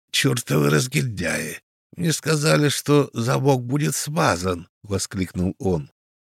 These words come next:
«Кто сказал?» подозрительно спросил пан Козлик. «Те, кто был здесь до нас. Мои друзья, черт их подери!» Наконец замок поддался и со скрежетом повернулся.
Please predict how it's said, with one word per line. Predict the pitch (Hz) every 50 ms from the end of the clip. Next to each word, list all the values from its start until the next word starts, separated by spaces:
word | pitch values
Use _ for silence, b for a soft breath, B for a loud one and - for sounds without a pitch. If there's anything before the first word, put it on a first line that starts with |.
| _ _ _
«Кто | - - - 165 143 110
сказал?» | - - - - 104 87 85 92 98 87 82 82 73 - _ _ _ _ _ _ _ -
подозрительно | - 101 98 101 92 87 98 101 113 107 - 101 92 95 98 95
спросил | - - - 101 98 - - - 107 104 101 90 _ -
пан | - - 95 98 98 - _
Козлик. | - - 131 110 85 76 76 85 73 71 - _ _ _ _ _ _ _ _ _ _ _ _ b b b b
«Те, | - - 110 110 107 101 87
кто | - - - 104
был | 95 95 104 101 92
здесь | 87 87 95 101 101 90 82
до | 80 87 143 147
нас. | 131 110 - - - - - - - _ _ _ _ _ _ b b b
Мои | 127 135 165 165 160
друзья, | 156 151 180 196 190 123 92 90 82 82 82 - -
черт | - - 92 82 - - -
их | 92 - - _
подери!» | - 101 92 92 98 101 92 92 85 - - _ _ _ _ _ _ _ _ _ -
Наконец | - 147 147 - - 131 120 110 117 131 135 131 - - -
замок | 98 92 92 107 120 117 113 113 104 90 _ _ _
поддался | - 90 85 85 85 80 85 135 151 156 147 131 - - - 131 123 - b b b b b
и | - 165 156
со | - - 135
скрежетом | 123 - - - 104 120 135 131 113 131 123 - - 120 120 117
повернулся. | - 135 139 135 147 151 139 123 98 90 87 82 73 - - - - 85 76